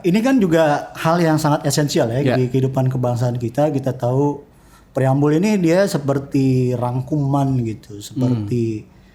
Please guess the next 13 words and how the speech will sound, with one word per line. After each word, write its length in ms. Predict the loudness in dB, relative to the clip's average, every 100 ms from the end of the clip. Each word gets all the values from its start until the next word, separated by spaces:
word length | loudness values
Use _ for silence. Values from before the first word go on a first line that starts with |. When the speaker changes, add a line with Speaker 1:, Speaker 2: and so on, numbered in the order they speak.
| -20 _
Speaker 1:
eh, 120 | -8
sinopsis 720 | -4 0 0 0 -2 -2 -2 -2
Speaker 2:
Iya. 160 | -4
Speaker 1:
gitu 160 | -4 -8
ya. 280 | -4 -6 -6
Apa 320 | -4 -2 0
di, 440 | 0 0 0 -2 -4
di 160 | -2
mana 280 | 0 2 0
di 160 | 0 -2
situ 480 | -4 0 0 2 0
dimuat 640 | -2 0 2 2 2 0
tentang, 640 | -2 -2 -2 -2 -4 -6